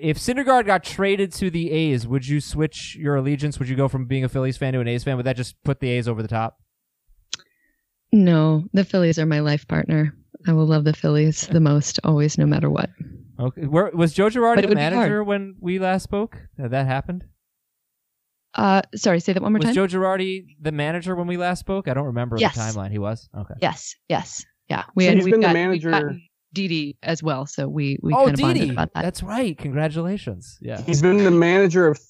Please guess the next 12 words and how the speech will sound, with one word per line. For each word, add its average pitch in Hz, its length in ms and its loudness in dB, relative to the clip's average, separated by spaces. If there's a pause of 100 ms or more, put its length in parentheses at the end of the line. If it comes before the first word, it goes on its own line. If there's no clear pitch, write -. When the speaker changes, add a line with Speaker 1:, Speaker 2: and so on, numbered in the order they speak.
(140)
Speaker 3:
three 156 260 4
of 160 140 0
the 147 100 -2
four 143 680 0 (260)
favorite 147 340 2
teams - 600 -4 (480)
in 143 180 0
this 117 220 0
podcast 110 640 -2
right 113 120 -6
now. - 180 -6
Speaker 1:
Yeah. 135 300 0